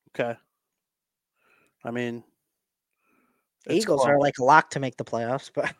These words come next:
Speaker 2: <laughs>
Speaker 1: Yeah, right now, I, I'm completely flipping on my preseason. Um, I would go Bengals, which I had Bengals forty-niners, so I'm half flipping.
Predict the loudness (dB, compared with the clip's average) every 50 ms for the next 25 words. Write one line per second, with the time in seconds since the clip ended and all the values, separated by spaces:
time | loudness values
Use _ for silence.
0 | -12 -14 -14 _ _ _ -4 2 4 4 4 2 0 -4 0 6 8 8 8 8
1 | 4 -4 -6 -2 0 0 0 0 -2 -6 -2 4 6 8 10 10 10 8 8 6
2 | 0 -8 -8 -6 -2 0 0 0 0 -2 0 -2 -2 -2 -2 -2 -2 -2 -2 -4
3 | -4 -6 -8 -8 -6 -8 -8 -8 -8 -12 -14 _ _ _ _ _ _ _ _ -20
4 | -20 _ _ _ -2 2 4 6 6 6 6 4 2 0 -4 -10 -16 -18 -20 _
5 | _ _ _ _ _ _ _ _ _ -2 0 0 0 0 -2 0 4 4 4 4
6 | 0 _ _ _ 0 2 2 2 2 0 0 0 2 2 2 2 0 -2 -4 -6
7 | 0 2 2 2 2 2 4 6 6 4 4 4 2 0 2 0 -2 -4 -4 -6
8 | -6 -4 -4 -4 -4 -4 -4 -4 -4 -4 -6 -12 -14 -10 -8 -8 -8 -8 -10 -10
9 | -8 -6 -4 -6 -6 -8 -14 _ -16 -16 -14 -14 -14 -18 -18